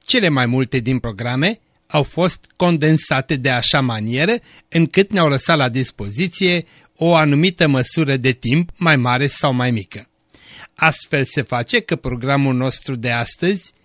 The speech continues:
programul numărul o sută, se încheie aici, lăsându-ne la dispoziție un timp mai bogat de data aceasta până la încheierea programului respectiv. Timpul acesta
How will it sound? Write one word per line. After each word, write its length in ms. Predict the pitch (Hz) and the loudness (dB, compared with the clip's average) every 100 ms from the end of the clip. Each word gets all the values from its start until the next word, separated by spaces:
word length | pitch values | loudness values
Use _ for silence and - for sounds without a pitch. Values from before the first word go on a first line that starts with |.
| _ _ _ | _ _ _
programul 540 | 127 110 127 131 131 | -8 -4 -2 2 2
numărul 480 | 131 143 131 123 127 | 4 4 2 0 -4
o 140 | - 120 | -8 -6
sută, 460 | - 120 180 240 - _ _ | -4 -4 -2 -4 -6 _ _
se 240 | - 185 | 0 4
încheie 520 | 165 151 180 170 143 | 4 4 4 4 4
aici, 440 | - 104 113 202 - - | 0 -6 -4 -2 -4 -6
lăsându-ne 680 | 175 175 - 233 165 135 | -2 -2 0 0 0 0
la 160 | 123 120 | -2 -4
dispoziție 880 | 113 123 - 101 101 156 - 196 208 - - _ _ | -4 -6 -8 -12 -4 -4 0 -2 -2 -12 -20 _ _
un 220 | - 226 | -2 0
timp 320 | 196 165 175 170 | 2 2 2 0
mai 220 | 143 147 | -2 -2
bogat 460 | 123 131 156 165 _ | -2 -2 -2 -2 _
de 140 | 131 135 | -10 -6
data 300 | 117 139 127 | -4 -4 -6
aceasta 680 | 113 - 135 - 214 220 _ | -6 -6 -6 -4 -4 -6 _
până 260 | - 139 135 | -4 -2 -2
la 260 | 135 147 | -2 -4
încheierea 540 | 170 180 - 135 139 147 | -2 -4 0 -2 0 -2
programului 800 | 139 127 123 123 123 123 127 - | -4 -8 -4 -4 -2 -2 -4 -6
respectiv. 680 | 123 117 - 123 - 104 85 _ _ _ _ _ | -8 -8 -6 -8 -6 -12 -14 _ _ _ _ _
Timpul 360 | 247 302 233 135 | 0 0 0 -2
acesta 640 | 120 120 104 - 202 | -4 -6 -10 -4 -4